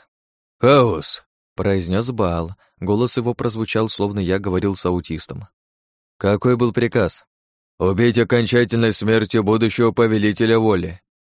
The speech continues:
"Адепт, заканчивай с ним", раздался за спиной голос эмиссара. "Похоже, на нас обратил внимание большой". Земля ударила по ногам с такой силой, что я упал на колени. Баал, до этого замерший соляным столбом,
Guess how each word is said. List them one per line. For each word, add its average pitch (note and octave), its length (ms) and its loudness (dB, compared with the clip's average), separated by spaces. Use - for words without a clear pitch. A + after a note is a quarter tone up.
"Адепт, B2 540 2
заканчивай A#2+ 680 0
с - 120 -8
ним", E2+ 240 -8
раздался G2+ 540 -2
за G#2+ 100 -4
спиной G2+ 300 -2
голос G2 320 -2
эмиссара. F#2 500 -6
"Похоже, A2+ 440 2
на A#2+ 140 2
нас A#2 220 2
обратил A#2 420 2
внимание G#2+ 540 0
большой". G#2 500 0
Земля C3+ 360 2
ударила E3 380 2
по D3 140 0
ногам C#3+ 320 0
с - 40 -6
такой B2 280 0
силой, A2 320 -2
что - 180 -6
я G2+ 160 0
упал G2+ 240 -2
на G2 120 -4
колени. F2+ 460 -6
Баал, G2+ 560 0
до G2 100 2
этого F#2+ 240 2
замерший F#2+ 460 -2
соляным F#2+ 400 -2
столбом, F#2 520 -4